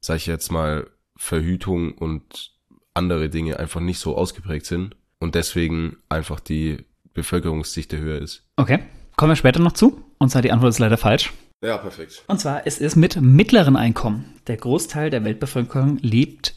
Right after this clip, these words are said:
Speaker 2: in Ländern mit mittleren Einkommen. Kommen wir aber noch zu. Gehen wir noch ein bisschen drauf ein.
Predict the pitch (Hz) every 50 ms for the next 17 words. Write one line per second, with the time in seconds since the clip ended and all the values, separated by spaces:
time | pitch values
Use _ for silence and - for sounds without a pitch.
0 | - - 117 107 101 98 107 107 120 143 147 143 143 123 135 - - - - 123
1 | 110 104 - 123 113 113 170 - 107 110 101 - 92 90 104 - - - - -
2 | - - - - 147 147 127 113 107 98 98 92 - - - - - - - -
3 | _ _ - 127 127 131 127 120 - 120 120 117 - 120 110 107 107 - - -
4 | 113 117